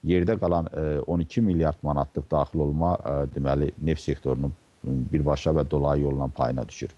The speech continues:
Və onda bu halda bizim əgər neft gəlirlərimiz olmasaydı, onda hətta biz, e, özümüzün cari xərclərimizi belə ödəmək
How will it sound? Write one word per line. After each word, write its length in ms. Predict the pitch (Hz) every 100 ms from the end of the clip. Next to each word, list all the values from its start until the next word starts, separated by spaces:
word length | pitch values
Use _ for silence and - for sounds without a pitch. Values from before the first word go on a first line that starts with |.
| _ - - - _ _
Və 80 | 76
onda 320 | 69 90 95 92
bu 120 | 95
halda 240 | 95 92 92
bizim 200 | 87 90
əgər 240 | 82 85 80
neft 240 | 85 -
gəlirlərimiz 500 | 90 80 80 78 78
olmasaydı, 540 | 78 76 71 - 73 76
onda 220 | 71 71
hətta 240 | 78 - 73
biz, 300 | 82 98 98 -
e, 220 | 76 76 -
özümüzün 460 | 76 73 73 92 82
cari 240 | 76 76
xərclərimizi 640 | 78 76 - 71 71 73
belə 240 | 82 73 71
ödəmək 240 | 71 73